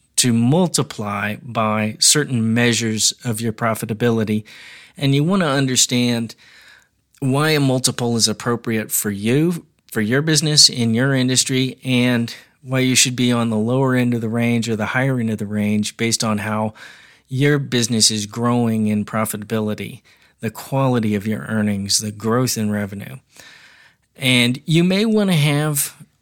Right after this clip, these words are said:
a professional valuation. Um, and we will cover valuation in detail in another podcast, but there's several different methods that are used, and you may want to have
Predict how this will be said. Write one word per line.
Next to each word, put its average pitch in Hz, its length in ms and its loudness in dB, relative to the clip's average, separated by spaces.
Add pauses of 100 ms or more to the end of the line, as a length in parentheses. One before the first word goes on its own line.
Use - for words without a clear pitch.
a 135 100 2
professional 147 720 2
valuation. 127 960 0 (380)
Um, 104 420 0
and 117 180 -2
we 160 120 2
will 185 160 2
cover 139 580 -2 (160)
valuation 120 800 0
in 113 120 0
detail 113 600 0
in 110 80 0
another 107 420 -2 (140)
podcast, 113 880 -4 (580)
but 135 140 -2
there's 135 160 4
several 170 400 4
different 135 340 -2
methods 117 600 0
that 131 120 2
are 127 80 2
used, 135 500 0 (120)
and 117 360 0
you 117 140 -4
may 110 180 2
want 117 200 0
to 110 40 -4
have 113 360 -2